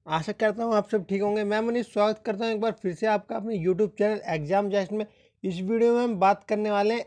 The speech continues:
एनटीपीसी के जो आपके एडमिट कार्ड हैं लेवल फ़ोर और लेवल सिक्स के लिए, वो कब तक आ जाएंगे और बाकी के जो लेवल बचे हुए हैं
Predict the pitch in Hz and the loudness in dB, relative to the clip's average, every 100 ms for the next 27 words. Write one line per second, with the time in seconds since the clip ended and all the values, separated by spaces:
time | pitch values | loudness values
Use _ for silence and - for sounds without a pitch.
0 | - 196 196 180 233 175 202 185 - 220 | -4 -4 -2 -2 -4 -4 -4 -6 -4 -2
1 | 233 226 320 _ _ _ _ _ - 185 | -2 -4 -8 _ _ _ _ _ 0 2
2 | 214 202 - 247 208 165 175 202 - 190 | 6 4 4 2 2 4 0 0 0 0
3 | 180 170 170 214 247 _ _ _ _ - | 2 2 0 -2 -6 _ _ _ _ -6
4 | 156 175 185 196 185 _ _ _ _ _ | 2 4 6 4 2 _ _ _ _ _
5 | _ _ - 170 190 196 190 180 180 180 | _ _ -2 4 4 4 2 2 4 4
6 | 190 175 - 160 - - 185 202 214 202 | 4 2 -2 -8 -4 0 4 6 4 2
7 | 180 - 220 185 165 160 170 175 190 226 | -2 -2 -2 0 2 4 4 2 2 0
8 | 240 _ _ - 196 165 180 185 202 202 | -2 _ _ -6 -4 2 4 4 0 -2
9 | 220 208 220 214 196 202 175 156 135 170 | 2 4 4 2 2 2 0 -2 -2 0
10 | 202 196 190 190 196 | 2 2 2 0 -2